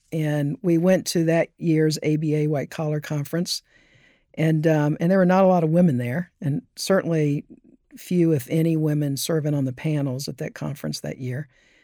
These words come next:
And we basically, there were about ten of us that decided we should sort of start getting together. We had our first lunch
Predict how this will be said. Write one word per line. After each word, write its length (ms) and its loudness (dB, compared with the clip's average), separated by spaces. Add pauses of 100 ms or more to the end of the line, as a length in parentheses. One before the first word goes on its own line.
(380)
And 80 2
we 80 4
basically, 560 4
there 80 4
were 20 2
about 240 0
ten 260 0
of 180 -2
us 340 -6
that 160 -2
decided 460 0
we 120 0
should 260 -4
sort 220 -2
of 140 -2 (180)
start 340 -6
getting 240 0
together. 520 -2 (160)
We 120 0
had 140 0
our 80 -2
first 400 -2
lunch 540 -4